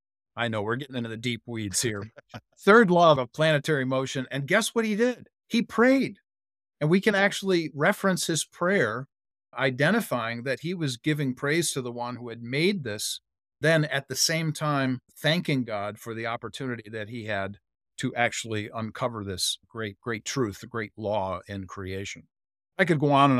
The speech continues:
Speaker 1: on about all of this stuff.
Speaker 2: This is intriguing. It's like a mini masterclass on faith learning integration, which is one of the things we wanna talk about. Before we get there, though, I wanna just address an elephant in the room, or at least one that comes up as we work with teachers a lot. Teachers will say, "Everything that you just shared,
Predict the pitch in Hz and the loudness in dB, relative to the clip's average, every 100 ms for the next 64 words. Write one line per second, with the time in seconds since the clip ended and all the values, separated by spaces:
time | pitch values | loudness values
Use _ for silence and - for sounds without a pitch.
0 | 120 117 107 107 107 110 110 110 - - | 0 -2 0 0 0 -2 -6 -8 -8 -10
1 | 110 - 131 143 - 143 117 110 151 180 | -14 -18 -4 -2 -2 -4 -6 -6 -4 -2
2 | 147 117 135 127 120 143 151 123 139 156 | -4 -4 -4 -4 -4 -6 -6 -4 -2 -2
3 | - 127 120 107 104 110 - 120 117 113 | -4 -6 -2 -2 -2 -4 -4 -2 -2 -2
4 | 110 107 - 147 131 135 151 147 135 127 | -4 -4 4 4 6 4 4 2 0 -4
5 | 139 131 110 131 190 - 127 120 135 120 | -2 0 4 6 6 4 -2 -2 -4 -2
6 | 139 123 147 127 131 113 143 180 - 123 | 0 0 -4 -4 -6 -4 -2 -2 -2 0
7 | 110 107 - _ _ _ 120 - 202 190 | 0 0 -4 _ _ _ -12 -2 0 0
8 | 120 147 202 113 120 113 117 120 113 120 | 2 2 2 0 -4 -4 -2 2 2 0
9 | 131 165 180 139 - 120 110 131 147 123 | -2 -4 -4 -6 -6 -10 -6 -4 -4 -6
10 | 87 120 151 - 127 117 117 131 120 127 | -6 -4 -4 -6 -12 -12 -10 -8 -6 -6
11 | 135 143 139 123 113 - _ _ _ _ | -6 -6 -6 -2 -4 -4 _ _ _ _
12 | - 135 143 135 135 - _ _ _ _ | -6 -4 -2 0 -2 -2 _ _ _ _
13 | - 110 107 139 190 123 - 107 - 113 | -10 -6 0 0 2 0 -2 -10 -10 -12
14 | - 104 104 104 104 101 - 143 - 135 | -10 -10 -6 -2 -2 -4 -10 -14 -14 -14
15 | - 117 - 123 113 107 113 160 170 160 | -12 -8 -2 -2 -2 0 0 0 -4 -10
16 | 131 123 117 - 127 120 101 95 | -10 -8 -6 -4 -2 -2 -4 -8